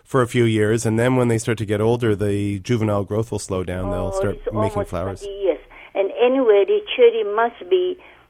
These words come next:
Speaker 2: uh, school, uh, put something in the front. So beside my pink cherry tree, there's a white cherry tree there, but this is different cherry tree, right?
Speaker 1: Yeah, there's many different kinds,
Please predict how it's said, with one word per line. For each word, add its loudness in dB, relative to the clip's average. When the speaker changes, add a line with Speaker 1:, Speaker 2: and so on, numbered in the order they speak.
Speaker 2:
uh, 0
school, 6
uh, -6
put 0
something -2
in -2
the -2
front. 4
So 2
beside 2
my -4
pink 0
cherry 4
tree, 2
there's -4
a 0
white 4
cherry 2
tree -4
there, -2
but -2
this 0
is -14
different -2
cherry 0
tree, -8
right? 2
Speaker 1:
Yeah, 4
there's -4
many -2
different -2
kinds, -8